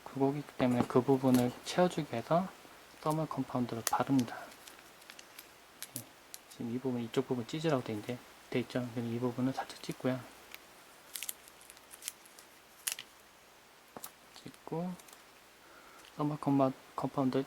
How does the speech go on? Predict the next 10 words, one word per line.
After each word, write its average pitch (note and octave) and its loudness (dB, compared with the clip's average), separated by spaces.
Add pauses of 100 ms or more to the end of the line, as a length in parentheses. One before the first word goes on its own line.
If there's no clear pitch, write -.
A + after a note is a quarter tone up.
지금 E3+ 8
이 C#3 12
양도 C#3+ 12
생각보다 F3+ 8
많은 B2+ 10
겁니다. G#2+ 2 (160)
다 - 6
바르지 D#3 10
마시고요. B2 0 (4000)
아, A#2 -12